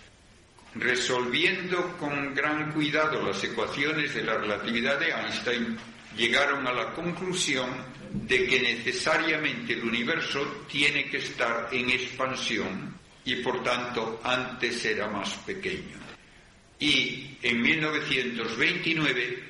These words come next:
Edwin Hubble anunció el dato experimental: "Todas las galaxias se alejan de todas.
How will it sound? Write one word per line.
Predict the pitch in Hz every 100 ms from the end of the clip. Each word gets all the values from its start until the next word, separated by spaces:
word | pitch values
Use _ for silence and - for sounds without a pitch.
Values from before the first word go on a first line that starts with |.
| - -
Edwin | 143 143 143 143 135 -
Hubble | 104 98 95 - - - -
anunció | 120 117 113 113 - 143 143 143 143 - - -
el | 123 117 113
dato | 139 139 139
experimental: | 131 139 123 117 110 101 95 78 - - - - -
"Todas | 147 147 156 139
las | 135 131
galaxias | 131 127 113 - - 110
se | - -
alejan | 104 107 - - 156 147 139
de | 139
todas. | - 76 - - - - -